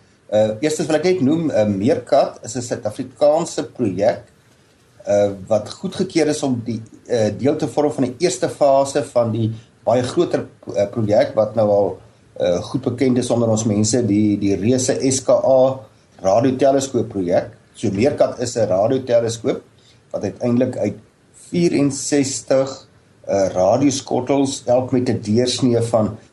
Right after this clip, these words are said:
vyftien meter gaan bestaan en 'n kwart van hom, met ander woorde, eh, sestien skottels, is nou al, eh, opgerig en dit is dan nou, eh, nie net getoets nie, hulle kon eerste waarnemings doen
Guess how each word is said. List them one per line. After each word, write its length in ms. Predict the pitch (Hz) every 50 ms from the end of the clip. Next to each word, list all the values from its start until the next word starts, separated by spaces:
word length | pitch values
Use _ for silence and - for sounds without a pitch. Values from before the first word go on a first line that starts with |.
| _ _ -
vyftien 580 | - - - 165 160 151 - - 160 139 120
meter 220 | 107 110 110 110 107
gaan 200 | - 117 104 92
bestaan 640 | 90 - - - - 107 95 90 - 123 123 - - _ _ _ _ _ _ _ _ _ _
en 220 | - 113 113 110 104
'n 100 | 101 - -
kwart 300 | - 180 190 180 180 -
van 180 | - 151 123
hom, 160 | 107 92 78 69 -
met 100 | 95 -
ander 200 | - 120 120 113
woorde, 440 | 117 120 120 117 117 110 104 98 - - - _ _ _ -
eh, 160 | - 85 92 -
sestien 560 | - - - - 190 185 180 - - 143 127
skottels, 720 | - - - 123 107 92 - 90 - - - - - - _ _ _ _ _ _ -
is 180 | - - - -
nou 260 | 151 127 117 113 113
al, 380 | 110 110 107 98 101 95 92 - - -
eh, 180 | - 104 95 92 -
opgerig 640 | - 170 170 - - 180 156 147 175 214 - - - -
en 140 | 127 113
dit 180 | 107 113 110 107
is 140 | 135 120 110
dan 180 | - 120 123
nou, 240 | 120 110 110 110 104 107 - - - _ _ _ _ _ _ -
eh, 200 | - 95 95 95 -
nie 160 | - 117 143
net 200 | 175 165 151 -
getoets 420 | - - - 113 - 180 - - -
nie, 100 | 190 160
hulle 160 | 139 131 127 _ _ _ _ _ - -
kon 220 | - 127 117 113
eerste 320 | 123 143 - - 139 113 85
waarnemings 680 | 90 90 92 110 143 165 165 143 135 123 117 107 -
doen 340 | 90 90 95 110 127 - -